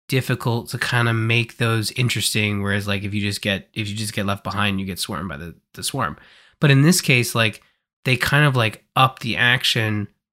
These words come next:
by giving <laughs> every character, uh, the ability to drive, uh, superbly. Like, there's the kids that pop up,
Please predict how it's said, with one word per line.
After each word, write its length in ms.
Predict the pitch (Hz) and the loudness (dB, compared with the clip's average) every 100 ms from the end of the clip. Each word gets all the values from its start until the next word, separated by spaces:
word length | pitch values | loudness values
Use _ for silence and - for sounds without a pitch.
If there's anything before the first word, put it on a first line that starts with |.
| - | -2
by 580 | 110 110 110 104 98 - _ - 127 | 2 2 2 0 -4 -10 _ -10 -4
giving 580 | 117 117 117 110 110 104 _ | 0 2 2 0 -2 -6 _
<laughs> 100 | - | -2
every 400 | - 139 135 131 | 0 0 0 -2
character, 800 | - 120 113 - 104 95 107 - _ _ _ - | 2 2 2 0 -2 -2 -4 -10 _ _ _ -2
uh, 280 | 107 98 101 | 0 0 0
the 140 | 120 | -2
ability 320 | 117 117 113 | 0 0 0
to 120 | 104 | 0
drive, 680 | 98 104 98 95 95 98 - - | -2 0 0 0 -4 -10 -16 -12
uh, 440 | 104 98 90 80 76 95 71 58 52 58 - | -10 -8 -10 -12 -16 -18 -16 -16 -16 -18 -6
superbly. 800 | - 123 - 147 120 104 95 | -4 -2 4 4 4 0 -4
Like, 340 | 104 107 107 - | -4 -4 -4 -6
there's 340 | 127 120 113 | -4 -2 -2
the 120 | 110 | -4
kids 360 | 120 - 151 135 | -2 2 2 2
that 180 | 127 - | -2 0
pop 260 | 107 104 | 0 0
up, 220 | 104 104 | 0 -4